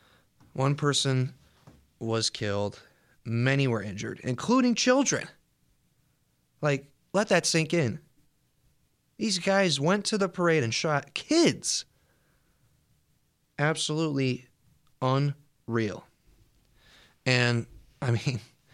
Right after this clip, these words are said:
<laughs> it's supposed to be a happy celebration. It's supposed to be a celebration of the Chiefs winning the Super Bowl. I mean,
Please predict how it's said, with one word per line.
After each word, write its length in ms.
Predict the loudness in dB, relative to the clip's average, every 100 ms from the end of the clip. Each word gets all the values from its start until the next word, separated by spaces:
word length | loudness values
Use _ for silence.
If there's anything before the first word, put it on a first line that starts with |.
| -20 -20 -20
<laughs> 680 | _ _ _ _ _ _ -4
it's 140 | -2 -2
supposed 360 | 0 0 0
to 60 | 0
be 540 | 4 4 4 2 -2 -10 _ _ _ _ _ _ 2
a 180 | 2 4
happy 320 | 2 0 0
celebration. 720 | 0 0 0 -4 -4 -6 -8 -20 _ _ _ _ _ _ _ _ _ _ _ _
It's 120 | -4 -2
supposed 380 | 0 2 2
to 100 | 0
be 160 | 2 2
a 40 |
celebration 840 | 2 2 4 4 2 2 0 0 -4 _ _ _ _ 0
of 180 | 0 0
the 80 |
Chiefs 400 | -2 2 2 0
winning 220 | 0 2 2
the 60 |
Super 280 | 2 2 0
Bowl. 260 | -6 -12 -16 _ _ _ _ _ _ _ _ _ _ _ _ _ _ _ _ _ -2
I 100 | 0
mean, 240 | 2 0